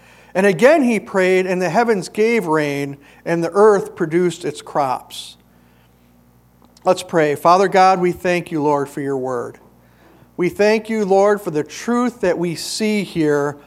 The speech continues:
about the importance of our prayer lives. And I ask, Father, as we dig into this scripture today, that you will change the thoughts and attitudes of our hearts, that you will place within us a hunger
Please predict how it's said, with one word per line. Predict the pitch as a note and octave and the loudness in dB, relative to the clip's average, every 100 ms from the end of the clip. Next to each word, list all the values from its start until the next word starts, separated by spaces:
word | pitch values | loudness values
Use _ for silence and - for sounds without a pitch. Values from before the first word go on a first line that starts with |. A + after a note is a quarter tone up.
| - | -6
about | D#3 F3+ F3+ | 2 2 2
the | F3+ | -2
importance | D3+ - - G3+ G#3 E3 - | -4 -4 2 2 2 -4 -6
of | D#3 | -2
our | D3+ D3 | 0 -2
prayer | - D3+ C#3+ C3 | -4 -4 -2 -4
lives. | B2+ A#2+ B2 | -4 -6 -6
And | D#3 | -4
I | E3+ | 0
ask, | G#3 A3 - | 2 0 2
Father, | A3+ A3 A3+ | 2 4 4
as | G#3 E3+ | 4 2
we | E3+ D#3+ D#3 - - - | 0 0 -4 -16 -20 -8
dig | E3 B3 A3 | 0 2 4
into | A#3 G#3+ G#3+ | 2 2 0
this | F3+ F3 | -2 -2
scripture | - G3+ F#3 - E3 | -2 -2 -2 -2 -4
today, | D#3+ D#3 D3+ C3 B2+ B2 _ - - | -4 -4 -4 -2 -6 -8 _ -14 -2
that | F#3 | 0
you | G3+ A#3 | 2 4
will | G#3 | 2
change | F#3 A#3 A3+ A#3 | 2 0 0 0
the | G#3 | -2
thoughts | - G3+ G3 G3 | 2 4 2 0
and | F3+ | 0
attitudes | E3+ E3+ E3 E3 | 2 0 -2 -6
of | D3+ C#3+ | -4 -2
our | C#3 | -2
hearts, | B2+ C#3 B2+ A2 - - - | -2 -4 -4 -8 -14 -16 0
that | G3 | 2
you | G#3+ | 4
will | B3 A3+ | 4 4
place | C4 B3 B3 | 4 2 2
within | G#3+ F#3 A3 A3+ | -2 0 0 2
us | G#3 F#3 | 0 0
a | E3+ | -2
hunger | - - A#3+ B3 G#3 F3 D#3+ | -4 0 0 2 2 2 -2